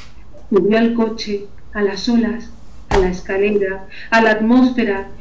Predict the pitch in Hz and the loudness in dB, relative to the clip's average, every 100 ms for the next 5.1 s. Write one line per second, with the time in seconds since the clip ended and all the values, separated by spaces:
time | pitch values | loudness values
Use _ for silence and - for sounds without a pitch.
0 | - 233 208 202 208 208 226 233 220 - | -4 -2 0 2 2 2 2 2 0 -2
1 | 208 202 - 202 95 - - - - - | 0 0 0 -2 -2 -4 -12 -14 -14 -14
2 | - - - - 185 185 196 190 190 190 | -14 -14 -12 -4 -4 -2 -4 -4 -4 -6
3 | - - - - - - - 214 190 190 | -12 -18 -18 -16 -14 -14 -6 2 4 4
4 | 196 190 190 208 233 220 196 247 254 214 | 4 0 0 0 2 2 2 2 2 2